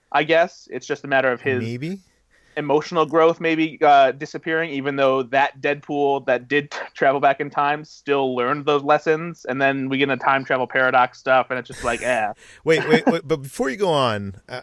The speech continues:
Speaker 2: I wanted to bring up, you know, I love this end credit sequence. I, like, during it, I was laughing out loud. Uh, it is hilarious, but then afterwards, I was kind of thinking about this and,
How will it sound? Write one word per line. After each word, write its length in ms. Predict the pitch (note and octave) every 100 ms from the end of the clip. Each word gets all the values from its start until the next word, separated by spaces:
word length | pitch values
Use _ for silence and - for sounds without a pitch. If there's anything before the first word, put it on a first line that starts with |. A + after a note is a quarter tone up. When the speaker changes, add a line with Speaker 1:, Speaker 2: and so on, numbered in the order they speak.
| -
Speaker 2:
I 60 |
wanted 220 | D3 D#3+ F3+
to 60 |
bring 160 | D#3+ D#3+
up, 160 | C#3+
you 140 | D#3 D3
know, 80 | A#2
I 120 | C3+ F#3
love 380 | C3 C3+ B2+
this 360 | G#2 G#2 - -
end 180 | - A#2
credit 280 | - A2+ G#2
sequence. 560 | - A#2 - A2+ G#2+ -
I, 80 |
like, 240 | G2 G2+ -
during 300 | C3 C#3 C#3
it, 200 | C3+ B2+
I 120 | G#2+
was 360 | G2+ G2+ - - _ _ _ -
laughing 500 | A2+ A#2 B2 - B2+
out 220 | A2 F#2+
loud. 580 | G2 A2 A2 A2 G#2+ G#2 _ - - -
Uh, 220 | F#2 F#2 -
it 200 | C3 C3+
is 180 | C#3+
hilarious, 640 | - A2+ A#2+ B2 B2 B2 - G#2+ -
but 480 | C3 B2 - - -
then 200 | B2 G3
afterwards, 840 | A#3+ G#3 - - E3 C#3+ B2+ A#2 A#2
I 60 |
was 80 | A#2+
kind 180 | - D#3
of 80 | C#3
thinking 300 | E3+ F3 C#3+
about 240 | G#2+ G2+
this 300 | F#2+ F#2+ -
and, 240 | G2+ G2